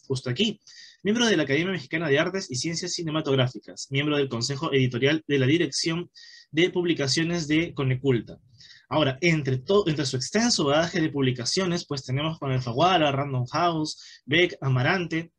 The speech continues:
entre otras editoriales. En México, en Estados Unidos, en Argentina, España, Inglaterra, Italia y Cuba. <clears throat> Entre esas novelas tenemos, por ejemplo, Suspiro Azul, Antes de mí, Después, El nombre de las nubes,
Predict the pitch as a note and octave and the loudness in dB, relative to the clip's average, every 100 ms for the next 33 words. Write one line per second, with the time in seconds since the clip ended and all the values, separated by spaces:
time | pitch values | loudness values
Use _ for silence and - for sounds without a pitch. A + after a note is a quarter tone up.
0 | - D#3 C#3 D3 F3 D#3 C3+ A#2 B2 G2+ | -6 -4 -4 -4 -4 -2 -2 2 2 0
1 | - - _ _ _ - _ - C3+ B2+ | -8 -16 _ _ _ -20 _ -8 -4 2
2 | D#3 - D3 C#3+ C3 C3+ D3 C3+ C3 F3+ | 2 2 -2 0 0 0 -2 -2 0 2
3 | E3+ D#3+ C3 B2+ A#2+ E3 F3 B2+ E3+ F3 | 0 -2 -4 -4 -2 0 0 0 -2 -2
4 | F3+ C3 B2 E3+ - - F3+ G3+ G3+ - | -2 -2 -2 0 0 2 4 4 0 -10
5 | - - - E3 - F#3+ C3 G2+ - - | -20 -18 -4 -4 4 6 6 4 -6 4
6 | C4+ A3+ D#3+ D3 D#3 E3+ D#3+ F3 G3+ C#3 | 6 8 6 4 2 2 4 4 4 2
7 | C3+ C3 C3 A#2+ C#3 D#3+ D#3+ - B2 A2 | -2 -2 -4 -4 -6 -6 -8 -6 -4 -4
8 | - F#3+ F3 F3+ _ - - - C#3 C#3 | 0 4 4 2 _ -20 -14 -4 -2 0
9 | C3+ B2 D3+ B2 - - F#3+ F#3 - - | -2 0 0 0 -2 0 0 0 -6 -12
10 | - - - B2 A#2+ C3+ F#3+ F3+ C#3 E3+ | -20 -18 -2 0 0 0 0 2 2 4
11 | E3 C3+ D3 G#3+ E3 F3 - | 2 2 2 4 4 2 -4